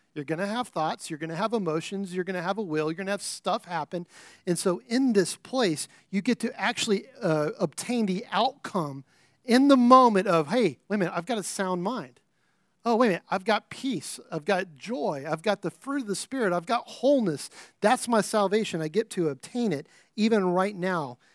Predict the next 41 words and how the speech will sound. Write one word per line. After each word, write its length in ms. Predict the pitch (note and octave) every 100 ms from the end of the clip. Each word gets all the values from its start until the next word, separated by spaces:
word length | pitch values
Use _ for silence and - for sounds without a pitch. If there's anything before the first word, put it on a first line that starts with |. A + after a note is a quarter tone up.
| _ -
in 160 | D#3
this 200 | D3+ -
moment." 360 | D#3 C#3 B2 - _ _ _ _ _ _ _ _ -
I 40 | G3
just 120 | B3+
wanna 140 | G3+
pick 260 | - G#3+ A3
up 140 | G#3
on 140 | F#3 E3
this 120 | D#3+
part 280 | - E3+ -
two 260 | B3 A#3+
in 100 | E3+
verse 240 | F3+ E3 -
eight 200 | A#3 B3
where 120 | F#3
it 60 | F3
talks 220 | F#3+ -
about, 300 | F3+ D3 - _ _ _
"Though 140 | F#3+ A3
you've 200 | G#3+ F#3+
not 220 | A#3 B3
seen 300 | - A3 E3+
him, 260 | D3+ F#3 -
you 140 | E3 F3+
love 240 | E3+ C3+
him. 180 | A#2 G#2+ _ _ -
Though 80 | G3
you 180 | G#3+
do 100 | G#3+
not 240 | A3 A3+ A3
now 260 | G3+ E4+
see 280 | D4+ G#3+ D#3
him, 240 | C#3 B2 A2+ _ _ _
but 160 | G3 F#3+
believe 320 | F#3+ C#4 G3+
in 100 | D#3+
him, 260 | D#3 D3 _
you 80 | E3
greatly 360 | D3+ G#3 G#3+ F#3
rejoice." 680 | E3 B2+ D#3 A#2+ B2 -